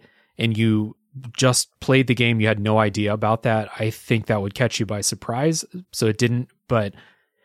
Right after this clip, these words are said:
it's mostly, like, the reputation that made me wanna play. And yeah,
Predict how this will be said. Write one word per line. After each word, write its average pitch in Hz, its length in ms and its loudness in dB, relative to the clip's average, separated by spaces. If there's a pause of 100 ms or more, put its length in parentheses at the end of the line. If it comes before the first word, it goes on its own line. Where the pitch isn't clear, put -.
(140)
it's - 120 -8
mostly, 180 300 6
like, 117 160 4
the 113 100 0
reputation 107 640 0
that 98 100 -4
made 104 180 -2
me 104 100 -2
wanna 101 200 -2
play. 98 400 -6 (640)
And 107 540 2 (800)
yeah, 156 200 4